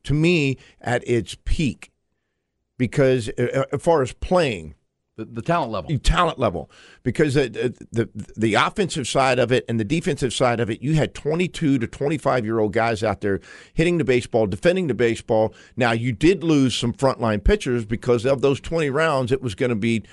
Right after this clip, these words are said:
Speaker 1: you know, littered with a lot of pitchers because that's the number one thing that, that professional baseball is gonna chase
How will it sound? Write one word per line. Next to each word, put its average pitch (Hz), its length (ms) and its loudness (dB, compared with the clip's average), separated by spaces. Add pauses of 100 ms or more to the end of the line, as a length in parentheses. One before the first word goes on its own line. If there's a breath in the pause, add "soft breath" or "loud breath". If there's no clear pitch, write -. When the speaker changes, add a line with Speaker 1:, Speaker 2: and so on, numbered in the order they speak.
(160 loud breath)
Speaker 1:
you 107 80 -6
know, 113 100 2
littered 131 400 2
with 110 160 0
a 107 40 0
lot 107 260 0
of 110 120 -6
pitchers 110 380 0
because 107 240 -4
that's 110 220 -2
the 123 60 -2
number 120 200 0
one 117 160 0
thing 120 220 0
that, 110 180 -4
that 117 180 -4
professional 120 460 -2
baseball 113 380 0
is 95 80 -2
gonna 104 160 -6
chase 175 320 -2